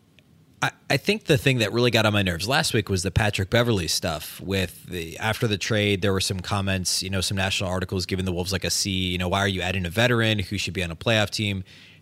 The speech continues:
to a team that was fifth worst in the league last year?" You know, one of the league's youngest teams. The, the, I think it was Ryan Hollins that tweeted out, it was Ryan Hollins that tweeted out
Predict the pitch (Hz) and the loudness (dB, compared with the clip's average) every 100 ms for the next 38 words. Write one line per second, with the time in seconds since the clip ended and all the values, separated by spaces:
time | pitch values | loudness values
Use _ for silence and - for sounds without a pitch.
0 | - 117 98 110 104 92 95 - 110 - | -2 0 2 0 0 -2 -4 -2 -2 0
1 | 104 95 95 92 107 101 98 - 101 95 | -2 -2 -4 0 0 2 0 0 0 -2
2 | 85 90 85 85 98 95 101 87 117 120 | -2 -8 -6 -6 -4 -2 -2 -2 -2 0
3 | 110 - 117 107 107 101 - - - - | -2 0 0 0 -2 -6 -8 -20 -20 -20
4 | - 107 98 85 - - 101 95 - 98 | -6 -2 -2 -4 -10 -4 -2 -2 -4 -6
5 | 101 107 - 104 104 95 107 107 101 104 | -2 -2 0 0 0 2 2 2 0 -2
6 | - 113 98 101 95 110 101 98 90 92 | 0 -2 0 0 2 0 0 -2 -2 -2
7 | 92 95 - 113 98 95 92 | -2 -6 -4 -2 0 0 0